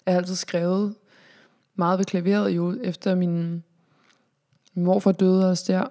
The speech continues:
foråret to tusind og sytten. Det var sådan meget transition. Og jeg skulle starte på konservatoriet,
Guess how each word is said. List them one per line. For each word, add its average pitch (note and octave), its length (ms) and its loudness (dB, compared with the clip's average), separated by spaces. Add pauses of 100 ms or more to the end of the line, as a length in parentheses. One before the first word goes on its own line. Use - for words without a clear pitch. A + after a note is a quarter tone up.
(200)
foråret F#3 520 2
to - 120 -2
tusind F3+ 180 0
og E3+ 60 0
sytten. F#3+ 420 0
Det G3+ 80 2
var F3 100 2
sådan E3 120 -2
meget F3+ 460 0 (200)
transition. F#3+ 800 0 (500)
Og F#3 120 4
jeg F3+ 140 4
skulle - 220 -2
starte F3+ 280 0
på G3+ 80 0
konservatoriet, F#3 800 0